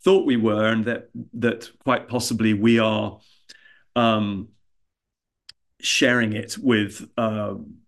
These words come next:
you know, what is sort of generally referred to as non-human intelligence. In other words, something that is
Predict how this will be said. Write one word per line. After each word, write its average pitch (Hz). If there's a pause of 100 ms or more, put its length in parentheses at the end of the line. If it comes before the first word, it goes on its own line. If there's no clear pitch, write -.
(280)
you -
know, 101
what 101
is 95
sort 101
of 92
generally 101
referred 113
to 104
as 98
non-human 107
intelligence. - (520)
In 120
other 110
words, 104 (260)
something 107
that - (120)
is 107